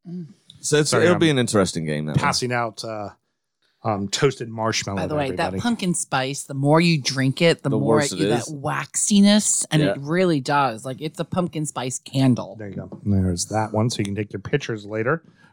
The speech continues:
Speaker 3: Brighton, Brentford. Welcome to the Prem, Beast. Like, this is,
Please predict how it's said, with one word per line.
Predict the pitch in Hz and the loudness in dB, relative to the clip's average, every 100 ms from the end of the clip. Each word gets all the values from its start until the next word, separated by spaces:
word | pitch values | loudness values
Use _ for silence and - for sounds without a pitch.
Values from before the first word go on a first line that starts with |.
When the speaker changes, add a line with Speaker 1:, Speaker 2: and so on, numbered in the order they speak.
| - | -10
Speaker 3:
Brighton, | 120 170 226 196 | 0 2 0 -2
Brentford. | 185 175 165 113 92 - | -2 -2 0 -4 -6 -2
Welcome | 160 208 226 | 2 2 2
to | 208 | -2
the | 220 | 0
Prem, | - 208 | 2 2
Beast. | 156 160 151 - _ _ _ | 4 2 2 -4 _ _ _
Like, | 139 123 - | 2 2 2
this | 143 - | 2 4
is, | 165 160 147 | 6 6 4